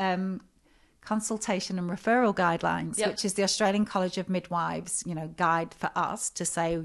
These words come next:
Speaker 1: you know, what women were allowed to or not allowed to care for, right? So I put my hand up to that because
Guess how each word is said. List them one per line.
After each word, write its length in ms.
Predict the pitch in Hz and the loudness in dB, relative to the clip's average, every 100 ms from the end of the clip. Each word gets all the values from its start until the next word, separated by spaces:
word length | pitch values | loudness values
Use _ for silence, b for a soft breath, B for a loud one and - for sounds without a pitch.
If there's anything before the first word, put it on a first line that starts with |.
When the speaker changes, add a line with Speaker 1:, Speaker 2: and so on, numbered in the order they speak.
| 170 | -4
Speaker 1:
you 60 | |
know, 100 | 160 | -6
what 300 | 165 160 175 | -4 -4 0
women 300 | 190 180 175 | 2 4 4
were 120 | 175 | 4
allowed 380 | 170 175 170 170 | 4 6 6 4
to 160 | - 165 | 4 4
or 80 | 165 | 4
not 180 | 170 - | 4 4
allowed 260 | 170 - | 2 0
to 120 | - 180 | -2 0
care 260 | 269 311 | 4 4
for, 320 | - 160 160 160 | 4 0 0 0
right? 320 | 170 254 320 B B B B B B | 2 2 0 B B B B B B
So 340 | - - 220 208 | -2 6 8 10
I 140 | 254 | 10
put 220 | - - | 8 2
my 120 | 170 | 4
hand 280 | 202 285 262 | 6 6 6
up 120 | 175 - | 2 -2
to 100 | - | -2
that 380 | 160 165 - - | -2 -2 -4 -8
because 600 | 185 202 190 185 - | -2 0 2 2 -2